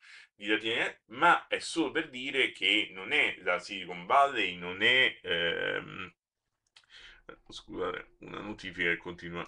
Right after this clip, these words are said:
a, ok, non è la Silicon Valley, non è... non sono gli Stati Uniti, non è il garage di Steve Jobs.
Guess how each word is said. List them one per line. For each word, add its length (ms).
a, 280
ok, 360
non 180
è 100
la 120
Silicon 420
Valley, 640
non 260
è... 1500
non 160
sono 160
gli 120
Stati 240
Uniti, 320
non 180
è 60
il 120
garage 400
di 120
Steve 260
Jobs. 480